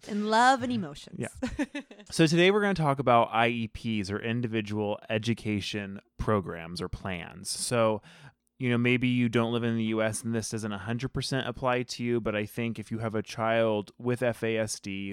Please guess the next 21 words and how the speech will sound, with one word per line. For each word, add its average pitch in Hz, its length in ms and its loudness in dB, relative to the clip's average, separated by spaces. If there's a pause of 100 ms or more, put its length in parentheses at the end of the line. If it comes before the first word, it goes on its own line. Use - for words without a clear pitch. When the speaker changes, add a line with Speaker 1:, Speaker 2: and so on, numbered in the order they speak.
(120)
Speaker 2:
who's 107 160 -6
going 110 320 -2
to 101 80 -6
school, 98 720 -4
a 110 60 -8
lot 104 200 0
of 104 80 -2
what 104 140 -6
we 107 60 -10
talk 104 240 -10
about 95 280 -4
will 98 220 -2
be 98 140 -8
relevant. 90 640 -8
So, 101 300 0 (440)
Jill, 117 260 0
you 117 180 -2
have 113 260 -4
kids 101 340 -6
in 95 140 -6
the 92 320 -10